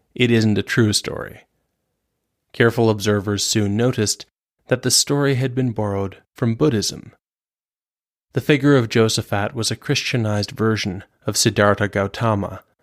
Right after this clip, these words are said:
who had, so the story went, been kept in a pleasure palace by his father to prevent him from becoming a holy man.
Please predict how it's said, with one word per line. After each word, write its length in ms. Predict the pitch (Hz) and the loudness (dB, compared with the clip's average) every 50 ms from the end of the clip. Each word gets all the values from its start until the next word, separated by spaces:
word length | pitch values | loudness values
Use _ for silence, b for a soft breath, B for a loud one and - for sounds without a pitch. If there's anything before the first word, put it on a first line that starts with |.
| _ _ _ | _ _ _
who 120 | - 113 107 | -2 0 2
had, 360 | 107 113 107 98 95 - - _ _ _ _ _ | 2 2 2 0 -2 -6 -14 _ _ _ _ _
so 140 | - - 110 | -4 -2 -2
the 100 | 104 - | -2 0
story 380 | 92 - - - 95 95 95 98 | -2 -4 -2 -2 -2 -2 -2 -2
went, 320 | 101 113 139 135 117 - - _ _ _ _ _ _ _ _ - | 0 2 2 2 2 0 -6 _ _ _ _ _ _ _ _ 0
been 120 | 175 160 | 0 0
kept 300 | - - 107 101 - - | 2 2 0 0 0 0
in 80 | 113 113 | 0 0
a 60 | - | 0
pleasure 340 | - - 151 135 113 113 101 | 2 2 2 4 4 2 0
palace 400 | - - 101 98 98 101 98 - | 0 0 0 0 0 0 -2 -2
by 160 | - - 101 | -4 -4 -2
his 160 | 101 101 95 | -2 -2 -4
father 480 | - - 127 123 127 123 123 120 117 - _ _ _ _ _ _ _ | -2 0 0 0 2 0 0 -2 -4 -6 _ _ _ _ _ _ _
to 120 | - 139 | -4 0
prevent 360 | - 131 113 113 110 107 101 117 | 2 2 4 4 4 2 2 0
him 120 | 110 107 | -2 -2
from 160 | 101 117 110 | -2 -2 -2
becoming 360 | 113 110 - 110 98 95 98 98 | -2 -2 -2 -4 -4 -4 -6 -6
a 20 | 95 | -4
holy 300 | 92 113 107 110 101 92 | -2 -2 0 0 -2 -4
man. 380 | 90 90 92 - - - - | -8 -12 -16 -18 -18 -20 -20